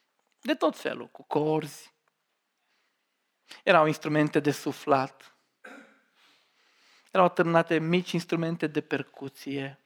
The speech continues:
ba chiar inscripționate anumite texte, un fel de cântări, de laudă, semn că deținătorul palatului nu era doar un mare războinic, ci era un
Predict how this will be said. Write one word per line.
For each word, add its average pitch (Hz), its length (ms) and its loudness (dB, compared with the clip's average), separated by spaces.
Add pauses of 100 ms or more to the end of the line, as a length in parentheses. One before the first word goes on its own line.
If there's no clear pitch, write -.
(1080)
ba 294 240 2
chiar 254 340 2
inscripționate 214 760 0
anumite 202 320 -4
texte, - 680 -4
un 139 60 -6
fel 196 180 -4
de 180 100 0
cântări, 175 880 -4
de 143 80 -6
laudă, 151 680 -2 (1500)
semn 233 360 -6
că 151 240 -6
deținătorul 151 720 -4
palatului 147 540 -4
nu 151 80 -8
era 151 140 -2
doar 147 160 -6
un 135 120 -12
mare 143 220 -6
războinic, 143 640 -6
ci - 80 -18
era 151 160 -8
un 156 200 -12